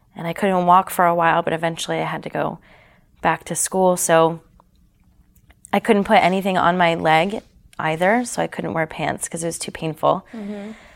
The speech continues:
Speaker 1: So I was walking around in shorts, and someone saw my leg and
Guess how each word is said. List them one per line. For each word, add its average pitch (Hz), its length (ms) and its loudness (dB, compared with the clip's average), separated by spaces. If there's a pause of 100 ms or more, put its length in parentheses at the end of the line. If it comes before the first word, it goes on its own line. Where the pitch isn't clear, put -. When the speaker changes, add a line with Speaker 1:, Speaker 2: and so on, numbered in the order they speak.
Speaker 1:
So - 120 -2
I - 20 4
was 190 80 0
walking 190 280 2
around 190 160 2
in 185 60 -4
shorts, - 540 0
and 160 380 -4
someone 160 680 -2 (520)
saw 175 340 6
my 165 160 4
leg 147 440 4 (500)
and 165 400 -8